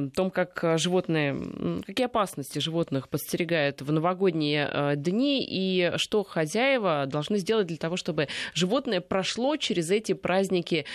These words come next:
без, э, скажем так, потерь. Потому что, понятное дело, что для людей это тоже большой стресс, для печени, для желудочно-кишечного тракта,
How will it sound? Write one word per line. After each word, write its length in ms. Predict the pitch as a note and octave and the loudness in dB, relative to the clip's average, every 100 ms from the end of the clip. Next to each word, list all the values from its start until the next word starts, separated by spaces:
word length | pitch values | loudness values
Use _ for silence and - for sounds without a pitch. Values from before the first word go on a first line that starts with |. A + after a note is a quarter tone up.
| - | -8
без, 340 | D3+ G#3 B3+ - | -2 0 0 0
э, 180 | E3 D#3 | 0 0
скажем 320 | - F#3+ E3+ | 0 0 0
так, 180 | E3+ - | -2 -2
потерь. 340 | D#3 - B2+ | -2 0 -2
Потому 280 | - D3 C#3+ | -2 -2 -2
что, 120 | - | -2
понятное 360 | - A#3 D4 C4+ | 0 0 0 0
дело, 180 | A3+ G#3 | 2 0
что 180 | - D#3 | 0 0
для 140 | D3+ | 2
людей 320 | D#3 D3 D#3 | 2 2 0
это 120 | C#3+ | -2
тоже 320 | C#3 A3+ C4+ B3+ | -2 0 0 2
большой 360 | G#3+ G#3 G3 | 0 0 -2
стресс, 300 | F#3+ E3+ D#3+ | 0 0 0
для 180 | C#3 B2 | 0 -2
печени, 520 | - B3 - G#3 F3 | 0 -2 -2 -2 0
для 200 | C#3 C#3 | 0 -2
желудочно-кишечного 1000 | B2+ C#3 C4 - A3 G3+ G3+ F3+ - D3+ | -2 0 0 0 -2 -2 0 -2 0 0
тракта, 420 | D3 D3+ D3 B2+ | 0 -2 -2 -4